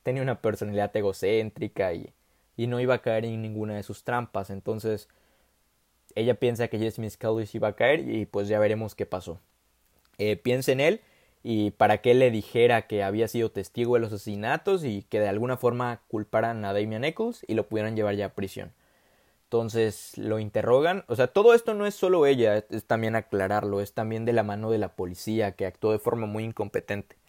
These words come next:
Porque ella sola, a fin y al cabo, no, no podía hacer demasiado, pero la policía también estaba ejerciendo presión de ese lado y, y también dicen, "No,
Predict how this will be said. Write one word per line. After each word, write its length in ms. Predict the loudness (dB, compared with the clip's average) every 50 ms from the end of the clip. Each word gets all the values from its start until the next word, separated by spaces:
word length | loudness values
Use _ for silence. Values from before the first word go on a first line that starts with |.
| _ _ _ _
Porque 260 | -2 0 2 4 6
ella 160 | 6 6 6 6
sola, 320 | 4 4 6 6 6 6
a 40 | 6
fin 140 | 2 0 -4
y 40 |
al 80 | -4 -2
cabo, 280 | -2 -2 0 0 -2 -2
no, 220 | -4 -10 -12 -14 _ _
no 160 | -8 -8 -4 -2
podía 240 | 0 0 0 -2
hacer 240 | -4 -4 -4 -4 -2
demasiado, 580 | -2 -2 -2 -4 -2 0 2 2 2 2 0 -6 _ _ _ _ _ _ _
pero 300 | 2 2 4 6 6 6
la 180 | 6 4 2 2
policía 580 | 0 0 0 0 -4 -4 0 4 4 4 4 2
también 360 | -2 -4 -2 -2 -2 -2 -4
estaba 280 | -4 -2 0 2 2
ejerciendo 540 | 2 0 -4 -8 -4 -4 -4 -2 -4 -4 -4
presión 460 | -4 -6 -6 -6 -4 -4 -4 -2 0
de 80 | 0 -2
ese 180 | -2 -2 -2 -2
lado 360 | 0 0 0 0 0 0 0
y, 220 | -2 -4 -6 -10 _
y 60 | -12
también 260 | -10 -8 -8 -6 -8
dicen, 260 | -8 -8 -8 -8 -4 -4
"No, 160 | -6 -6